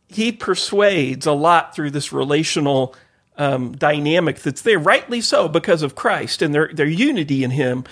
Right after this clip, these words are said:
But he doesn't, he doesn't mind drawing upon this history and this commonality. Um, and so he, and he says it's aff-, affected him. So Philemon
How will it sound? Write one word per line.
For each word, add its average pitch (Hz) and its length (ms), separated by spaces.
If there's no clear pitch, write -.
But 185 140
he 247 180
doesn't, 220 340
he 240 200
doesn't 240 200
mind 208 380
drawing 190 440
upon 156 360
this 143 180
history 143 640
and 170 180
this 160 140
commonality. 147 880
Um, 139 300
and 170 140
so 175 380
he, 214 380
and 202 100
he 226 140
says 208 300
it's 185 200
aff-, 190 240
affected 208 500
him. 214 200
So 170 220
Philemon 202 1040